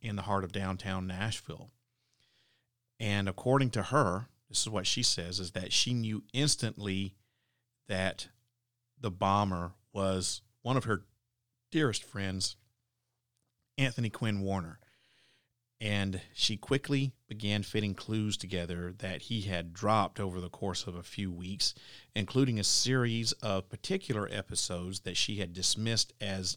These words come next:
inconsequential. But when she looked back on it, said it really proved to be central to his suicide plot. So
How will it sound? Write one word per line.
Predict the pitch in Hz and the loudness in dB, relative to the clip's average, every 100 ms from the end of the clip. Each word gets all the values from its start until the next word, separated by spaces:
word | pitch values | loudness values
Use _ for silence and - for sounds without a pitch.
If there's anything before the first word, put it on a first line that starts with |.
| - | -2
inconsequential. | 117 113 104 87 95 - 170 - 82 - _ _ _ _ - - _ _ | -2 0 -2 -2 -2 0 0 0 -4 -14 _ _ _ _ -20 -20 _ _
But | 95 101 101 - _ _ _ _ _ _ _ | -2 0 0 -4 _ _ _ _ _ _ _
when | - 95 | -10 -2
she | - | 0
looked | 98 92 | 0 -2
back | 107 117 - | 0 0 0
on | 98 90 | -2 -2
it, | - | -2
said | - 92 92 | 0 -2 -4
it | - - | -6 -8
really | 101 95 104 98 | -8 -4 -2 -4
proved | - 104 95 | -4 -6 -4
to | 92 | -6
be | 92 | -2
central | 85 95 92 90 87 | 0 0 -2 -8 -6
to | - 95 | -6 -6
his | 87 - 87 - - | -8 -8 -6 -6 -4
suicide | - 101 92 - 85 87 | -2 -2 -2 -2 -4 -10
plot. | - 101 92 - _ _ - - - - | -10 -8 -8 -10 _ _ -20 -20 -20 -8
So | - 120 113 | 0 2 2